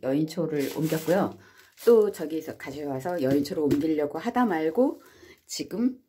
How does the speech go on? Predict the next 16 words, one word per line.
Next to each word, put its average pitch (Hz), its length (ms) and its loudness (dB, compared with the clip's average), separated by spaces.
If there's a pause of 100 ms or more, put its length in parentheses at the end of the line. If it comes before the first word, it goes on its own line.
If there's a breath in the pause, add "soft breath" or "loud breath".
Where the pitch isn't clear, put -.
음, 135 420 -6 (360)
칸나에 233 560 2
대해서, 131 420 -6 (360)
칸나. 185 520 -4 (640 loud breath)
이게 160 280 -2
빨간색 226 560 4
칸나인데 214 520 -2
사실은 175 680 2 (1800 loud breath)
못 - 140 -6
봤어요. 160 580 4 (120)
꽃이 196 640 -2
진 170 540 -2
상태만, 151 800 -4
음, - 420 -10
봐가지고, 131 500 -4 (680 loud breath)
음, 143 220 -4